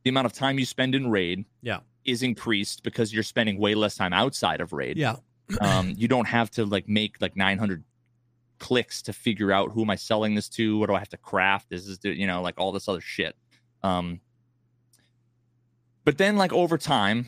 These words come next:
Speaker 1: they make more quests. They make the quests more difficult because people are, you know,
Speaker 2: Yeah.
Speaker 1: getting it in, in, in reaction to the streamers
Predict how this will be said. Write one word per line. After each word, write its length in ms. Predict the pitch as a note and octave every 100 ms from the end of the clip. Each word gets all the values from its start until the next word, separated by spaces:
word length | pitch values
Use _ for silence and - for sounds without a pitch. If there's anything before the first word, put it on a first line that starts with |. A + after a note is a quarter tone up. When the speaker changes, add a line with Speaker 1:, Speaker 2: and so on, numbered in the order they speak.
| -
Speaker 1:
they 140 | B2
make 220 | C3+ C#3+
more 140 | D3 C#3
quests. 720 | - G2 - - - - - _ _ _ _ _ _ _ _ -
They 80 | B2
make 180 | D3 D3
the 80 |
quests 400 | C#3+ D3 C#3 -
more 160 | C3+ B2+
difficult 720 | G#2+ A2 - - D#2+ - - _ _ -
because 300 | - A2 -
people 340 | B2 A2+ A#2
are, 280 | G#2+ G2+ F#2+
you 100 | A2+
know, 220 | F#2+ F2+ G2+ -
Speaker 2:
Yeah. 240 | A#2+ G2+
Speaker 1:
getting 240 | A2 A2+ A2+
it 120 | D3+ - - -
in, 200 | F#3+ G#3
in, 340 | G#3 A3+ A#3+ -
in 400 | A3 A#3+ A#3+ A#3 - _ _ _ _ _ _ _ -
reaction 840 | D3+ C#3 A#2+ D#3 - A2+ F2+ F#2 - _
to 500 | - B2 G#2+ G#2 G2+
the 420 | G#2+ A2 G2+ G2 - _ _ -
streamers 880 | - - A#2 A#2 A#2+ A#2 A2+ -